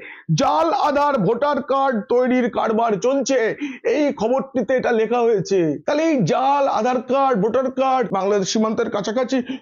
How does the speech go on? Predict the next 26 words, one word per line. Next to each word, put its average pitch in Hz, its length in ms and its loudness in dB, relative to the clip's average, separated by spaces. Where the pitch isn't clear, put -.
গোকর্ণে 247 400 0
কারা 220 220 -2
করছে? - 420 -6
আচ্ছা, 392 580 2
এখন 285 440 0
যে 415 100 2
আনন্দবাজার 285 560 2
লিখে 247 320 0
চলেছে 247 580 0
বাঙালি 247 640 2
দেখেই 370 760 2
নির্যাতনের 269 720 0
কথা, - 640 -4
সেটা 415 140 0
কতটা 427 500 0
সত্য - 400 -2
বলুন 415 340 4
তো? 370 180 -2
যারা 349 320 2
লিখছেন 247 720 0
তারা 427 180 -2
সবাই 427 360 0
বাংলার 381 380 2
বাইরেই 302 480 0
থাকেন, - 420 -6
দিল্লিতে, 277 580 0